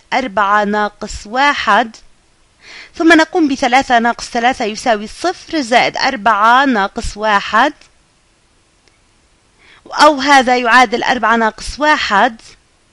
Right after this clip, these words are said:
والناتج يساوي ثلاثة عند الانتقال من هنا إلى هنا.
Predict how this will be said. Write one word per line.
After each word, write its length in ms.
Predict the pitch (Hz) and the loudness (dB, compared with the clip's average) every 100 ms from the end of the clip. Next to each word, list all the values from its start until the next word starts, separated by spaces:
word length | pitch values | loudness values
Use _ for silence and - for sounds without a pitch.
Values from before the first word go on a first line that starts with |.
| _ _ _ _ _ _ _ _ _ _ _ _ | _ _ _ _ _ _ _ _ _ _ _ _
والناتج 600 | - 254 269 262 269 233 | -4 0 4 4 2 -4
يساوي 320 | 220 269 233 | -4 -2 -2
ثلاثة 380 | 233 247 240 247 | -2 0 0 2
عند 260 | 233 214 202 | 2 0 -4
الانتقال 520 | 196 220 233 - 220 | -6 -8 -6 -4 -4
من 200 | 202 196 | -4 -4
هنا 160 | 208 165 | -4 -6
إلى 180 | 165 | -6
هنا. 340 | 180 165 160 | -8 -8 -12